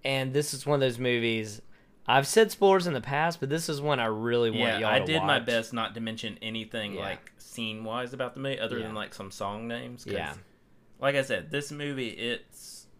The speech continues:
Speaker 2: it's perfect.
Speaker 1: Yeah. I'll save it. If y'all wanna know, we'll list it down in the comments
Speaker 2: Yeah.
Speaker 1: later. But, um, I'll tell you, I'll tell you later.
Speaker 2: Mm.
Speaker 1: But, yeah, I, I, I love that ranking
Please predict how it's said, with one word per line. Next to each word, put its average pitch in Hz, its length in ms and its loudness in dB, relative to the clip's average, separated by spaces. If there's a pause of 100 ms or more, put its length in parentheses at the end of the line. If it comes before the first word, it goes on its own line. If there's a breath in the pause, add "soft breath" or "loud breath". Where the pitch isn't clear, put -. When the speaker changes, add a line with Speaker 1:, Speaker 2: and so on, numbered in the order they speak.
(100)
Speaker 2:
it's 135 160 -8
perfect. - 400 -8 (120)
Speaker 1:
Yeah. 95 260 -4 (560 soft breath)
I'll 156 180 12
save 196 340 8
it. 135 180 6
If 147 160 2
y'all 170 180 10
wanna 185 180 8
know, 156 220 8
we'll 143 160 10
list 139 220 6
it 127 60 -6
down 123 180 2
in 107 80 -2
the 104 80 -4
comments 85 560 -6
Speaker 2:
Yeah. 101 60 0
Speaker 1:
later. 85 320 -4 (120)
But, 117 240 0
um, 113 480 2 (260 soft breath)
I'll 127 120 2
tell 131 160 2
you, 95 180 -4
I'll 120 140 0
tell 127 180 2
you 107 160 0
later. 82 240 -6
Speaker 2:
Mm. - 200 -14
Speaker 1:
But, 127 220 4
yeah, 120 340 4 (300)
I, 143 320 8
I, 190 680 4 (1300 soft breath)
I 131 180 6
love 135 280 2
that 147 220 2
ranking 147 340 -2